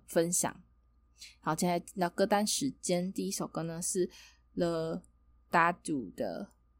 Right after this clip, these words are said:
叫做 Kimba，就是寿司饭卷的那个饭卷。最近在看那个非常律师吴庸-，吴-，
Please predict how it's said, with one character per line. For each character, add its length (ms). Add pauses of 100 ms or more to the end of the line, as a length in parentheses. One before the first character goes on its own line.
(200)
叫 180
做 800 (480)
Kimba， 760 (640)
就 160
是 520 (200)
寿 180
司 140
饭 260
卷 180
的 200
那 160
个 140
饭 340
卷。 240 (720)
最 140
近 200
在 120
看 260
那 140
个 380
非 160
常 240
律 160
师 540 (480)
吴 140
庸-， 420 (220)
吴-， 340